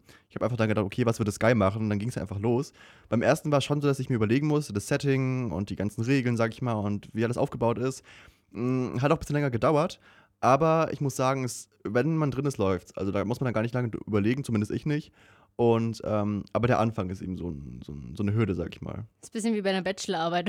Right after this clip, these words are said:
Speaker 1: Genau,
Speaker 2: wahrscheinlich.
Speaker 1: genau.
Speaker 2: Also der Anfang ist immer das Schwerste.
Speaker 1: <laughs> Ja, genau.
Speaker 2: Ähm, und wie kommt, wie kommen die Bücher so an? Also kriegst du da viel Feedback oder weißt du, wie viele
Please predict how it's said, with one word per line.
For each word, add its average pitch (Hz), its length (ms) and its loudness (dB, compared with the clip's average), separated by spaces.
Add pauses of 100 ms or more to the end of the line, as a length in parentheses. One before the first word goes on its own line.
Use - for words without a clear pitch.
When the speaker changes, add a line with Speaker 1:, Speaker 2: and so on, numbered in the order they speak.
(100)
Speaker 1:
Genau, - 80 -
Speaker 2:
wahrscheinlich. 269 320 12
Speaker 1:
genau. 135 380 8
Speaker 2:
Also 131 260 4
der 214 160 8
Anfang 226 300 4
ist 202 80 -4
immer 208 180 0
das 196 140 -2
Schwerste. 190 440 4 (120)
Speaker 1:
<laughs> - 100 10
Ja, - 120 6
genau. 117 340 2 (500)
Speaker 2:
Ähm, 240 260 6
und 247 260 4
wie 247 120 2
kommt, 294 360 2
wie 269 80 2
kommen 277 200 6
die 262 60 6
Bücher 269 260 2
so 208 100 0
an? 202 300 2
Also 220 400 4
kriegst 254 260 2
du 262 40 0
da 226 100 4
viel 254 180 0
Feedback 285 540 0
oder 233 300 2
weißt 226 240 -2
du, 233 80 -6
wie 226 100 -4
viele 233 180 -4